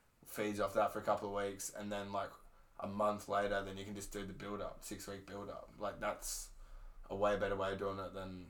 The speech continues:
six, anyway. But, so, Haney, like, I'm just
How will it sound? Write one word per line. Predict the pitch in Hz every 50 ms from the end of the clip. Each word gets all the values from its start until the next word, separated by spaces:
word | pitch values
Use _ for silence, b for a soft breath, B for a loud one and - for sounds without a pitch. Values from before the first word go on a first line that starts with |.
| - -
six, | - - - - 104 90 - - - -
anyway. | 101 95 82 - - - - -
But, | - - - - - - - - - - - b b b b b b b b b b b
so, | - - 113 110 110 107 104 101 101 98 90 - - - _ _ - - - -
Haney, | 120 117 120 123 127 127 127 127 123 120 113 113 113 110 107 82 - - _ _ _ _ _ _ _ _ _ _ _ _ _ _ _ - - - - - - - - - - - - - - - - - - - - - - - - - - - - 117
like, | 120 127 123
I'm | 135 160 160
just | 175 - 151